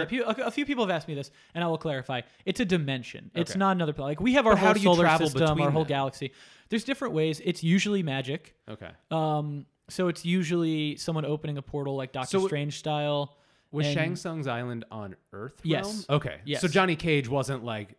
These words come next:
Speaker 2: uh, 'cause I know that he gets magic later and has, like, a whole weird
Speaker 1: Right.
Speaker 2: backstory.
Speaker 1: Well, but here, uh, uh, anyone can go through a portal as long as someone's opening
Speaker 2: As long
Speaker 1: one
Speaker 2: as the portal
Speaker 1: for
Speaker 2: is
Speaker 1: you.
Speaker 2: there. Okay.
Speaker 1: And then technology can do it as well. Uh, at some point, Earth's, like,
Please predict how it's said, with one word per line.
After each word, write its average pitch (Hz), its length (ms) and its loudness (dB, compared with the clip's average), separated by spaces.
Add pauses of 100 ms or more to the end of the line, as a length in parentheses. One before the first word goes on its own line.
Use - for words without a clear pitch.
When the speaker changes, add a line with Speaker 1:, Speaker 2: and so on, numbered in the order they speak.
Speaker 2:
uh, 127 120 -10
'cause 156 180 -6
I 160 80 0
know 185 160 2
that 185 80 0
he 156 100 -2
gets 135 200 -6
magic 113 340 -4
later 107 360 -2
and 98 140 -8
has, 92 240 -12
like, 98 160 -12
a 98 60 -10
whole 95 280 -10
weird 101 200 -8
Speaker 1:
Right. 175 300 2
Speaker 2:
backstory. 175 100 0
Speaker 1:
Well, 247 440 6
but 220 160 4
here, 247 120 4
uh, 233 260 2
uh, 220 160 0 (300)
anyone 339 340 -2
can 247 140 -4
go 185 160 2
through 302 380 0
a 180 40 2
portal 135 400 -4
as 139 80 -6
long 190 140 -2
as 190 60 -4
someone's 170 220 -4 (100)
opening 175 320 -2
Speaker 2:
As - 20 0
long 139 120 0
Speaker 1:
one 135 80 0
Speaker 2:
as 135 60 -4
the 123 60 -6
portal 117 320 -2
Speaker 1:
for 147 140 4
Speaker 2:
is 135 80 -2
Speaker 1:
you. 123 80 -2
Speaker 2:
there. 120 160 -8 (380)
Okay. 175 180 -4
Speaker 1:
And 190 160 2
then 196 420 0 (160)
technology 208 640 -2
can 190 120 -4
do 175 80 2
it 160 60 -2
as 139 120 -6
well. 147 680 0
Uh, 147 220 -6
at 156 140 -4
some 190 260 -2
point, 175 440 -2 (280)
Earth's, 165 420 -4
like, 143 520 -4